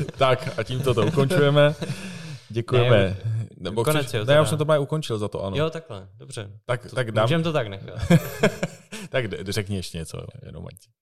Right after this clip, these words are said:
Speaker 2: Ne, já jsem chtěl jenom k tomu dodat určitě, že to je relax, ale ještě mě jako napadlo, jestli,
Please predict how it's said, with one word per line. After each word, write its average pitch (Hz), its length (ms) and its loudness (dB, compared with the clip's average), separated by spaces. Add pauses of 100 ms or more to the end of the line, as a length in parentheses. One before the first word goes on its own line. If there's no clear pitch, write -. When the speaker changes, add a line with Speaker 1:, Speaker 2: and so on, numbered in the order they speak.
Speaker 2:
Ne, 120 240 2
já 143 120 0
jsem 139 140 -6
chtěl 139 140 -4
jenom 131 160 -4
k - 40 -16
tomu 127 160 -2
dodat 120 260 -2
určitě, 113 420 -4
že 101 100 -4
to 98 120 -6
je 101 360 0
relax, 107 640 -2
ale 104 400 -4 (280)
ještě - 220 -8
mě 117 120 0
jako 113 200 -2
napadlo, 113 440 -4
jestli, 107 440 -10